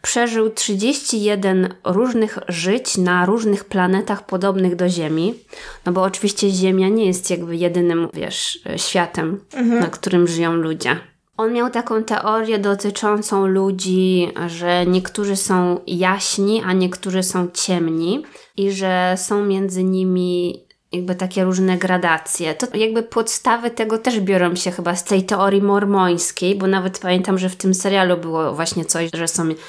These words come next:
Speaker 1: jaśni, a ci ciemni to są od diabła, a tych szarych to też trzeba się pozbyć, no nie? Coś takiego. Właśnie, bo on mówił, że te ciemne jednostki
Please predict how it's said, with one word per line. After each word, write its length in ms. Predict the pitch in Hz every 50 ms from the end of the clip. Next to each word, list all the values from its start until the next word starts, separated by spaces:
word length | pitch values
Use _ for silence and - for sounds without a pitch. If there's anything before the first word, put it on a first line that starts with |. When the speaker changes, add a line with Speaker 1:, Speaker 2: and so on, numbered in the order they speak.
| - - _ -
Speaker 1:
jaśni, 500 | 180 185 202 220 - - 220 208 202 208
a 80 | - -
ci 180 | - - 190
ciemni 420 | 185 - - 202 196 202 196 185 180
to 120 | 185 180
są 220 | 180 - 175 135
od 160 | 156 175 170 170
diabła, 640 | 170 170 180 185 202 214 214 214 208 202 196 196 196 - - - - - -
a 80 | - 180
tych 240 | 185 185 180 180 -
szarych 420 | - - 196 196 196 190 180 185
to 120 | - -
też 320 | 180 - 190 185 185 180 -
trzeba 320 | - - - 160 156 165
się 140 | 185 - 175
pozbyć, 560 | - - - 151 147 151 - - - - -
no 120 | - 151 151
nie? 220 | 156 165 180 185
Coś 200 | 185 - - -
takiego. 500 | - - - - - - - - - 160 -
Właśnie, 300 | 180 190 214 220 226 220
bo 140 | 202 196 -
on 140 | 190 208 214
mówił, 300 | 214 214 196 190 185 185
że 80 | 202
te 160 | 185 - 196 180
ciemne 480 | 185 - - 220 233 233 220 208 196 185
jednostki 1040 | 180 185 175 175 170 175 175 180 180 - - - - - - 196 202 226 262 262